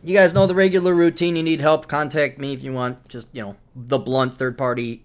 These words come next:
impassionate, unemotional, honest truth. But then also, we have the life improvement plan. If you are a loser, I'm starting to find out there's a lot of you, like, a genuine loser. You're living at home, you're overweight, all, you got some big major problem, and you know you're a loser.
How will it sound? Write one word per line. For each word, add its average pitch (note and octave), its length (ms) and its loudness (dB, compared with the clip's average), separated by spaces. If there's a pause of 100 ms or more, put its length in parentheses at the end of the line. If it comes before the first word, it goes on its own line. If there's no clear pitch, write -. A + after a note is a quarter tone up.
impassionate, B2 720 -10 (400)
unemotional, B2+ 580 -2
honest B2 340 -8
truth. A#2+ 320 -6 (1000)
But D3+ 180 0
then C#3+ 160 -2
also, C#3 600 0 (220)
we D#3 100 2
have E3+ 140 6
the E3 60 2
life D#3+ 260 4
improvement C3 480 -6
plan. B2 260 -8
If C3 160 -6
you F3+ 220 0
are F#3+ 160 4
a F3+ 100 2
loser, E3+ 300 0
I'm C#3+ 160 -4
starting F#4 260 -4
to - 40 -8
find C#4 200 -4
out B3+ 160 -2
there's A3 140 -4
a F3 40 -8
lot D#3+ 240 -4
of D3 80 -10
you, A#2 240 -12
like, C#3+ 200 -2
a D#3 60 -4
genuine D3+ 440 -2
loser. A#2 420 -4 (320)
You're D3+ 140 2
living E3 300 2
at E3 160 0
home, D3+ 480 0
you're D3 120 -2
overweight, D3 680 0
all, C#3+ 180 0
you D3 80 -4
got D#3 200 0
some D#3+ 180 -2
big D#3+ 220 -4
major D#3 260 -6
problem, D3+ 480 -2
and A#3 140 -2
you A3+ 60 0
know A3+ 200 6
you're B3 220 2
a A#3+ 40 6
loser. A3+ 640 0